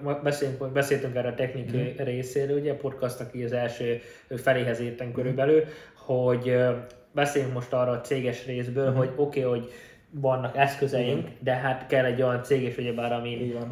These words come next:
Speaker 1: amin az tud működni online, mert az, hogy hát egy cég, lehet, hogy valahol dolgozol értékesítőként, de lehet, hogy te pénzügyi tanácsadó vagy,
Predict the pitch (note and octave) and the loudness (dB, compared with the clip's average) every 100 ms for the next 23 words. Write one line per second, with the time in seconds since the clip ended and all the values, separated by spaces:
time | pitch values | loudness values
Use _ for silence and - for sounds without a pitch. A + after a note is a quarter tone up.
0 | B2 B2 B2 B2 B2 B2 - D3 C3+ C#3 | 0 0 -2 -2 -4 -8 -4 -2 2 4
1 | C3+ B2+ B2+ C3+ C3 A#2+ C3 E3+ - - | 4 0 -2 0 0 0 -4 -4 -10 -20
2 | - B2 A#2+ C#3 C3+ C3 A#2+ A#2 A#2+ - | -4 0 2 2 2 0 -2 -4 -6 2
3 | C#3+ C3+ - - C#3+ - C#3+ C#3 C#3+ C3+ | 2 2 -4 -12 -12 -12 -6 -2 -2 -2
4 | C#3+ - D3 C3+ - B2+ C3 B2 A#2 B2 | -4 2 4 4 2 2 6 6 6 4
5 | A#2+ A#2 A#2 A#2+ A#2+ A2+ A#2 A#2+ G#2+ A2 | 4 0 0 0 0 -6 -8 -8 -10 -10
6 | G#2+ A2 A#2+ B2+ A#2+ B2 A#2 A#2+ - C3 | -10 -8 -2 0 0 -4 -6 -6 -2 -2
7 | B2 A#2 A#2 A2+ A2 - A2+ A2+ A2 | -2 -4 -4 -6 -6 -8 -6 -4 -4